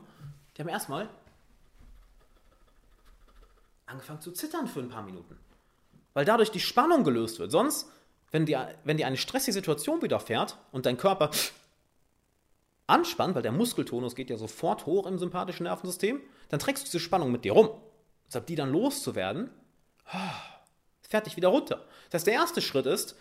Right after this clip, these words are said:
Servus Oscar, Servus Habinu, Servus Alvin. Der erste Schritt ist,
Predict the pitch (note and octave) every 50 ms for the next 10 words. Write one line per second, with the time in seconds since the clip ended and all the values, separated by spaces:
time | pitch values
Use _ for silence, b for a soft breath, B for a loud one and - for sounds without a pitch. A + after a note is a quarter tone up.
0 | b b - A2 A2+ A2 - - D3 D3+ - - C#3 C3+ C3+ - - A#2 A2 A2
1 | A2+ A2 - - - - G#2 G2+ G#2+ A2 A2 A2+ C3 C3+ B2+ B2+ B2 A#2+ - -
2 | A2 G#2+ G#2 A2 G#2 - - - E3 E3 B2+ G2 - - B B B B B B
3 | B B B B B B F3+ G#3+ G#3 - - - - - D#3 E3 F3+ G#3 - -
4 | -